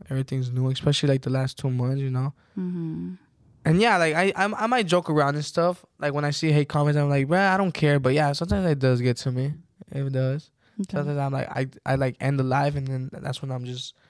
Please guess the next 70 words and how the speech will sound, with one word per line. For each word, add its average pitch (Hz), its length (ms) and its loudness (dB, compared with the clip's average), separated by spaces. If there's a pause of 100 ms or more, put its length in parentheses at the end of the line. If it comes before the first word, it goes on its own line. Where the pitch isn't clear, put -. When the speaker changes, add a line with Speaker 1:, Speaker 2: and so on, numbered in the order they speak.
(300)
Speaker 1:
there 131 220 4
alone. 127 400 2
Especially 156 420 -2
here, 135 400 2
like, 127 240 -2
I'm - 320 -20
just 151 160 2
alone 135 380 4
in 135 80 0
my 131 140 0
apartment. 143 440 0
I'm 131 120 0
like, 131 180 -6
"Damn, 135 380 -4
like, - 180 -14 (640)
do 135 100 -2
they 131 120 6
really 131 260 4
think 139 220 -2
about 135 280 0
that?" 143 340 -6
And - 80 -12
it's 131 120 -4
like, 120 120 -4
it's - 140 -10
crazy. 131 500 -6 (920)
Speaker 2:
Like, 226 140 2
because 226 260 4
people 254 280 4
think 254 240 2
that 233 80 6
you're, 208 180 4
like, 202 200 2
a 202 80 2
jo-, 196 220 2
big 196 300 2
jokester 202 440 4
all 180 100 4
the 175 100 4
time. 196 320 0
Speaker 1:
Yeah, 180 140 8
Speaker 2:
Like 190 100 6
Speaker 1:
people 220 180 6
think 208 240 2
just 202 80 4
because 202 180 6
I 180 120 6
joke 151 340 4
and 170 100 2
stuff, 170 200 4
I 160 80 8
don't 165 120 4
got 147 200 4
a - 20 -12
feeling. 165 340 6
Like, 135 180 4
bruh, 147 400 6
I - 80 4
try 175 180 6
to 139 40 6
laugh 143 280 4
it 117 80 2
off, 156 260 4
but 131 120 2
sometimes, 151 380 0
like, 131 220 -2
damn, 160 440 6
like, 131 160 4
it 135 100 -2
doesn't, 139 320 2